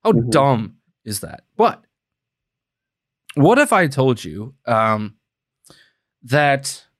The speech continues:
Speaker 1: private schools across this country are equally in bed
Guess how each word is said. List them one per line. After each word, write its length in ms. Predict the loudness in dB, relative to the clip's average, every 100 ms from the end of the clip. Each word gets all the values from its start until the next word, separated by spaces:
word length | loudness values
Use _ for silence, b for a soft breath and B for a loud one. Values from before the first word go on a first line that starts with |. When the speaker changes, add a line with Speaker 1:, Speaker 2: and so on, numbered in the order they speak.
| _ _ _ _ _ _ _ _ _ _ _ _ _ -2
Speaker 1:
private 380 | 2 4 2 0
schools 280 | -2 -2 -2
across 360 | -2 -2 -2
this 160 | -6 -12
country 560 | -10 -10 -6 -8 -8 _ _ _ _ -2
are 260 | 0 0 -2 -2
equally 880 | 0 0 2 4 6 4 0 -4 _ _ _ _ _ _ -4
in 240 | 0 2
bed 440 | 4 2 2 -2